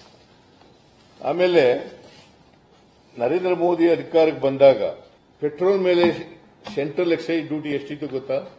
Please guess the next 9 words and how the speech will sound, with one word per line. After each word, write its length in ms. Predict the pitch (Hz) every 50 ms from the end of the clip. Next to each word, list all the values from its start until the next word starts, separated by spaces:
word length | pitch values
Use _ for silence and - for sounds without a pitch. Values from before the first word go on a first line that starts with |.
| - _ _ _ _ _ _ -
ಗೊತ್ತಾ 240 | 131 - - 131
ನಿಮ್ಗೆ? 380 | 123 120 110 101 90 95 110 131 - - - - _ _ _ _ _ _ _ _ _ _ _
ಸುಮ್ನೆ 240 | - 160 196 196 185
ನೀವು 520 | 160 160 170 175 175 175 170 160 156 151 151 156 156 156 170 170 - - - - _ _ _ _ _ _ _ _ _ _ _ _ _ _ _ _ _ _ _ -
ಅವ್ರು 180 | 131 147 143
ಹೇಳ್ದಂತೆ 440 | 151 160 165 156 170 156 147 175 175
ಬರೆದು 240 | 151 147 143 139 135
ಬಿಡೋದು 200 | 131 135 127 110
ಹೊತ್ತಿಗೆ. 420 | 107 98 - - 104 98 - -